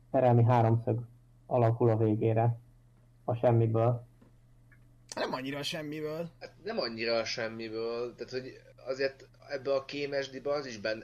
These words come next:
Speaker 3: beletartozik nyilván, amit ugye más filmek más módon már azért, ö, fölvázoltak, hogy ugye itt a, a, a feladat teljesítéséhez mindent meg kell tenni.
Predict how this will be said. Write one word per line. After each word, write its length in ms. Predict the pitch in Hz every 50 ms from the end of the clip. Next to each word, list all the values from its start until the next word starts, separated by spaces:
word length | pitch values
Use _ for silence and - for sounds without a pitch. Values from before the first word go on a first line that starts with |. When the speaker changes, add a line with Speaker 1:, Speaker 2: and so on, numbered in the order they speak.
| - - 113
Speaker 3:
beletartozik 840 | 117 113 110 110 110 - 120 113 110 110 - 113 104 104 107 - -
nyilván, 420 | 117 117 117 107 104 101 101 101
amit 260 | 104 107 104 101 -
ugye 200 | 107 98 98 101
más 380 | 104 110 110 110 107 104 - - - _ _ _ _ _ _ _ _ _
filmek 460 | - - 120 117 117 110 110 110 107 -
más 260 | 113 110 110 107 -
módon 420 | 117 104 101 101 90 107 101 101
már 220 | 104 101 104 104 101
azért, 460 | 104 98 95 107 104 98 - _ -
ö, 340 | 104 101 101 101 101 104 101 90 - 82 85
fölvázoltak, 1200 | - - 110 110 107 104 98 101 98 98 98 95 95 104 101 101 98 95 - 104 101 101 95 -
hogy 360 | - - 104 104 101 101 98 - _ _ _ _ - _ _ _ _ 101 82 - -
ugye 260 | 110 110 107 107 107
itt 300 | 110 113 - _ _ -
a, 220 | 107 107 104 -
a, 380 | 101 104 104 104 104 101 101 101 98 98 87 - _ _ _ _ _ _ _ _ _ _ _ _ _ _ _ _
a 60 | -
feladat 440 | - - 156 147 135 123 113 107 -
teljesítéséhez 1080 | - 123 123 123 117 107 - 117 110 92 - 107 101 98 - - 104 95 104 104 98
mindent 440 | 104 117 120 117 107 104 98 95 90
meg 220 | 104 98 92 92 _
kell 220 | - 95 92 92 -
tenni. 480 | - 95 87 85 80 80 76 76 78